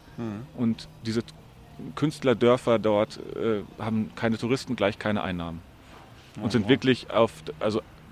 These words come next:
Speaker 2: richtig schlimm dran, soweit ich's weiß.
Speaker 1: Mhm.
Speaker 2: Sehr existenziell bedrohend.
Speaker 1: Okay. Und wann habt ihr denn angefangen mit der Sanierung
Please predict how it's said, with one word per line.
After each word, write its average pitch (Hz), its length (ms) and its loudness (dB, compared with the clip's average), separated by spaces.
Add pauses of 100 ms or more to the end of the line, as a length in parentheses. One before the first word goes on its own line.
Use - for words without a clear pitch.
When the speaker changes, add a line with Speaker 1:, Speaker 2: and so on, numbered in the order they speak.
(580)
Speaker 2:
richtig 123 280 2
schlimm 98 220 2
dran, 95 160 2
soweit 87 220 0
ich's 85 120 -12
weiß. - 220 -8 (260)
Speaker 1:
Mhm. 120 280 -4 (140)
Speaker 2:
Sehr 117 260 8
existenziell 104 600 -2
bedrohend. 87 480 -8 (340)
Speaker 1:
Okay. 104 300 -12 (760)
Und 117 100 -4
wann 170 160 2
habt 190 140 -8
ihr 208 60 0
denn 185 160 -6
angefangen 202 520 -4
mit 110 120 -6
der 113 80 -4
Sanierung 104 580 -8